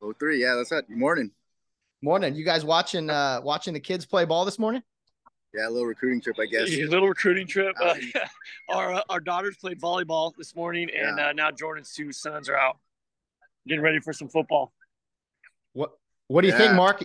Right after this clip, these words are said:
Speaker 2: You recognizing that Ross speed? Maybe some of
Speaker 3: I
Speaker 2: the,
Speaker 3: saw
Speaker 2: the sec-
Speaker 3: all the speed in the parking lot. Jordan
Speaker 2: Okay.
Speaker 3: said, "Hey, hey, let's run." He was giving them instruction, I think, and the
Speaker 1: Yeah.
Speaker 3: boys took it like, "Oh, let's run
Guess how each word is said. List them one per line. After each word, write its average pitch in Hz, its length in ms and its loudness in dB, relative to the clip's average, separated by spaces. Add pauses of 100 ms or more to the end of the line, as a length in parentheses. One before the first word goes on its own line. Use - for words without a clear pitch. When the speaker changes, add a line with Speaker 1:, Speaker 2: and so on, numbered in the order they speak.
(120)
Speaker 2:
You 151 120 -4
recognizing 185 520 2
that 160 160 2
Ross 170 460 0
speed? 202 600 -4
Maybe 180 240 -4
some 190 200 -4
of 175 80 6
Speaker 3:
I 170 60 6
Speaker 2:
the, 151 40 2
Speaker 3:
saw 196 200 2
Speaker 2:
the 190 60 -4
sec- - 320 -4
Speaker 3:
all 214 160 0
the 208 120 0
speed 226 400 -2
in 190 80 -2
the 190 80 -8
parking 196 380 -4
lot. 151 220 -4 (600)
Jordan 180 240 0
Speaker 2:
Okay. 156 160 -2
Speaker 3:
said, 185 200 4
"Hey, 196 120 -2 (680)
hey, 180 280 0
let's 151 220 -4
run." 202 180 -2
He 190 140 0
was 151 240 -8
giving 196 180 -2
them 190 140 -2
instruction, 185 480 -4
I 196 80 0
think, 208 240 -4
and 180 100 -8
the 160 80 -2
Speaker 1:
Yeah. 156 160 0
Speaker 3:
boys 180 160 2
took 175 160 -4
it 151 100 -6
like, 160 280 0
"Oh, 175 220 0
let's 156 220 -6
run 170 220 -4